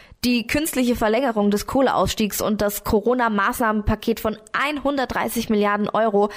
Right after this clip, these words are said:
weder nachhaltig noch sozial auszurichten, das zeigt den Aktivistinnen, dass sie weitermachen müssen.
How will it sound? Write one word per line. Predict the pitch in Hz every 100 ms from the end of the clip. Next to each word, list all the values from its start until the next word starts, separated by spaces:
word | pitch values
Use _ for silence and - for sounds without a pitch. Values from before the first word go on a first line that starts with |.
| - -
weder | 202 269 311 294
nachhaltig | 277 269 262 247 240
noch | 226
sozial | 226 220 233 -
auszurichten, | 214 - 220 208 202 220 226 - -
das | 214
zeigt | 214 - 262 -
den | 226
Aktivistinnen, | 190 - 214 208 226 220 214
dass | 208
sie | 226 214 202
weitermachen | - - 190 190 190
müssen. | 160 170 - 175